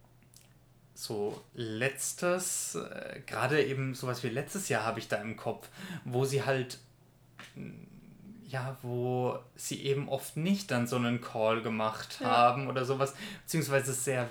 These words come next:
Speaker 1: wenig, wo es halt wirklich so eindeutiger war, dass eigentlich ein Fahrer schneller ist als der andere. Deswegen, also irgendwie so vom, vom Gefühl her würd ich auch sagen, ich könnt's mir vorstellen,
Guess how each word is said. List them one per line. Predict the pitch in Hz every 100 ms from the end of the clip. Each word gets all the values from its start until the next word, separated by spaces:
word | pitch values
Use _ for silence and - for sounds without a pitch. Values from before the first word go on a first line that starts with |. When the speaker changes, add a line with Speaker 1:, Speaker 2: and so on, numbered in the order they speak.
| 113
Speaker 1:
wenig, | 135 175 165 135
wo | 151
es | 175
halt | 139 131
wirklich | 135 123
so | - 107 - - _
eindeutiger | - 151 180 165 127 110 113 120 117 107
war, | 107 113 117
dass | 117 -
eigentlich | 123 120 120 -
ein | 131
Fahrer | - 113 117
schneller | - 135 131
ist | 110 113
als | 107 -
der | -
andere. | 117 113 104 107 - - - - -
Deswegen, | 127 - 131 151 165 151 - - - - -
also | 139
irgendwie | 196 240 214
so | 214 196
vom, | 196 165
vom | - 175 151
Gefühl | 143 - 233 277 220
her | 170 175
würd | 170
ich | - -
auch | 170
sagen, | - 123 135
ich | 131
könnt's | 147 143
mir | 127
vorstellen, | 117 143 160 180 - 107 110 123 175 202